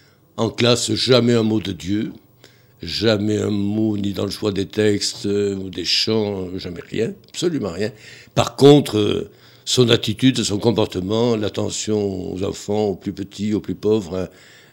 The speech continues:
euh, vraiment, elle le vivait, elle le vivait pleinement. Dans une grande discrétion, encore une fois. Et puis, bien, après, il y a eu le départ de la vallée, il fallait bien pi-, quitter les lieux. Alors là, là, j'avoue que mon parcours scolaire a été assez, assez désastreux.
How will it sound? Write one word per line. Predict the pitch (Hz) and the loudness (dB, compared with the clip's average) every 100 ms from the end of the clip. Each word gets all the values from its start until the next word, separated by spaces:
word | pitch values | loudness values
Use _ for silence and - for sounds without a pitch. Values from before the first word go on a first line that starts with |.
| - | -16
euh, | - 87 92 | -14 -12 -8
vraiment, | 98 98 98 | -6 -4 -4
elle | 98 101 | -4 -4
le | |
vivait, | 95 92 78 80 | -6 -6 -8 -10
elle | 76 90 | -10 -8
le | 92 | -8
vivait | 85 90 90 | -8 -8 -8
pleinement. | - 82 78 71 - _ _ _ _ _ _ _ _ - - | -8 -10 -10 -16 -20 _ _ _ _ _ _ _ _ -20 -10
Dans | 92 | -8
une | 95 90 | -6 -8
grande | 92 95 | -6 -6
discrétion, | 90 85 - 90 - 92 | -6 -8 -8 -8 -4 -6
encore | - 80 | -6 -12
une | 80 | -14
fois. | - - 78 - - _ - | -16 -18 -20 -20 -20 _ 0
Et | 120 | 0
puis, | 117 131 123 | 6 8 8
bien, | 107 104 92 95 | 6 2 0 -4
après, | - - - 98 | -8 -12 -10 -8
il | 92 | -6
y | |
a | 98 | -6
eu | 101 101 | -6 -8
le | 50 | -12
départ | - - - - | -10 -8 -8 -8
de | - | -8
la | - | -8
vallée, | 90 110 170 | -6 -6 -6
il | 151 | -8
fallait | 95 92 | -10 -12
bien | 90 | -12
pi-, | - - - _ | -16 -20 -20 _
quitter | - - 113 | -16 -4 -4
les | 101 92 | -2 -6
lieux. | 90 110 165 214 - _ _ _ _ _ _ _ - | -6 -4 -4 -6 -14 _ _ _ _ _ _ _ -8
Alors | 113 107 - | -8 -8 -4
là, | 123 131 | 0 2
là, | 113 110 110 | 0 -2 -6
j'avoue | 101 104 101 | -6 -10 -10
que | 113 107 98 98 95 | -10 -10 -8 -10 -10
mon | 92 98 104 | -12 -10 -8
parcours | 113 101 110 104 | -8 -8 -8 -10
scolaire | - 101 98 104 101 | -8 -8 -6 -6 -8
a | 92 | -10
été | 92 - 101 | -12 -10 -10
assez, | 95 - - 101 95 95 | -8 -10 -10 -8 -6 -6
assez | 101 160 | -4 -4
désastreux. | 113 87 - - - 87 | -6 -8 -10 -14 -16 -20